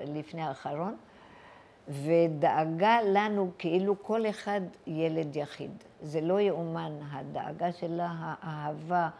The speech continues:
רק שחבל מאוד, היא, היא הלכה כשהייתי רק בת שש עשרה, וזה היה נורא מאוד, נורא, ממש נורא בשבילנו.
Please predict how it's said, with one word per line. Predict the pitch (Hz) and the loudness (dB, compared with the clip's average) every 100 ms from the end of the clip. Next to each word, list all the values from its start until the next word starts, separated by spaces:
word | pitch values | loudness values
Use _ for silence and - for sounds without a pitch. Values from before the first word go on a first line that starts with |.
| - - - - - - - - - - | -16 -20 -20 -20 -20 -20 -20 -20 -16 -4
רק | 170 185 - - | -2 -2 -8 -4
שחבל | 202 190 208 190 208 | -4 0 0 2 2
מאוד, | 214 208 - 208 160 | 0 0 2 2 0
היא, | 165 151 151 175 | -4 -4 -4 -4
היא | - - - 170 160 160 | -6 -6 -6 -6 -4 -2
הלכה | 165 165 160 175 170 | -2 -4 -2 -2 -2
כשהייתי | - 165 156 160 - | -6 -6 -6 -6 -6
רק | 156 160 160 | -6 -6 -6
בת | 160 - | -8 -6
שש | 160 147 160 | -8 -6 -10
עשרה, | 147 - 151 151 | -10 -8 -8 -6
וזה | 156 151 156 | -6 -4 -2
היה | 151 156 | -2 -2
נורא | 160 160 151 156 | -2 -2 -2 -2
מאוד, | 160 151 - 170 170 | -4 -6 -8 -10 -12
נורא, | - 160 151 165 139 - - - - - | -8 -6 -2 -4 -4 -14 -20 -20 -20 -18
ממש | - 160 165 - | -10 -6 -6 -6
נורא | 156 143 147 | -8 -6 -8
בשבילנו. | 156 147 - 147 147 151 147 | -10 -12 -10 -8 -6 -6 -8